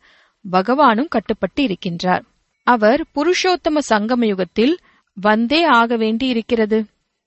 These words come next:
ஓம் சாந்தி. தந்தை வந்து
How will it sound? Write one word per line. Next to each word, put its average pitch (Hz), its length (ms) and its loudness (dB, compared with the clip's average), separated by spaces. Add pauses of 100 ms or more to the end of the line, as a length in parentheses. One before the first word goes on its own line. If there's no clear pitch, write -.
(560)
ஓம் 190 240 -2
சாந்தி. 175 540 -6 (720)
தந்தை 320 400 2
வந்து 208 480 0